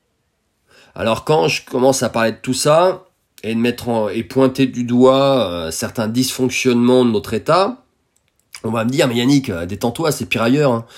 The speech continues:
Va voir en Chine, et cetera, et cetera. » Donc, euh, cet argument, en fait, du, euh, du « c'est pire ailleurs »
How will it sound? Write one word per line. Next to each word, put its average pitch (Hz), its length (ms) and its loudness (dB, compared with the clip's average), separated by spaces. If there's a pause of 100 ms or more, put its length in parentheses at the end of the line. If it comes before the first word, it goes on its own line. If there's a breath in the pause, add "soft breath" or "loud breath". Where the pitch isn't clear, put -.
(140 loud breath)
Va 117 120 -2
voir 123 180 4
en 120 100 0
Chine, 139 360 2
et 113 80 -2
cetera, 110 480 -2
et 107 80 -6
cetera. » 101 480 -10 (720 loud breath)
Donc, - 180 -6
euh, 156 340 -2 (120)
cet 151 260 -4
argument, 151 600 0
en 123 80 2
fait, - 420 -2
du, 113 240 -6
euh, 95 240 -2
du « 120 140 -4
c'est 147 240 -2
pire 147 260 -2
ailleurs » 135 600 2